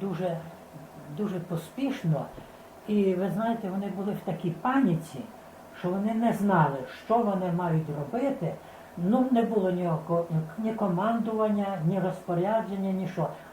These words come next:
Одним словом, вони були віддані на самозбереження. Е,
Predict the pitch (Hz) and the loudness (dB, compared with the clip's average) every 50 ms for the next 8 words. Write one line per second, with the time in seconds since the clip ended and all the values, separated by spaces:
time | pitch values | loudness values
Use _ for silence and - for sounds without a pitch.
0 | - 156 185 240 240 - - 240 233 233 226 - 156 156 196 196 180 226 240 - | -4 0 2 2 2 0 0 2 2 2 2 0 0 0 0 0 0 0 0 0
1 | - 208 208 202 175 156 190 247 208 185 - 220 208 196 202 185 175 170 180 208 | 0 2 2 2 2 2 2 0 0 0 2 2 2 2 2 4 4 4 4 4
2 | 233 269 277 269 - - - - - - - - - - - - - - - - | 4 2 2 0 -2 -4 -10 -18 -20 -20 -20 -20 -20 -20 -20 -20 -20 -20 -20 -20
3 | - - - - - - - - - 214 220 214 208 190 160 151 151 180 165 156 | -20 -20 -20 -20 -20 -20 -12 -2 2 4 4 6 6 4 4 6 6 8 8 8
4 | 135 127 - 127 123 123 - - - - - - - - - - - - - - | 8 6 2 -4 -8 -8 -8 -8 -10 -10 -14 -18 -20 -20 -20 -20 -20 -20 -20 -18
5 | - - - - - - - 190 185 185 175 170 165 160 151 | -18 -20 -20 -20 -20 -6 2 6 8 8 10 10 8 8 6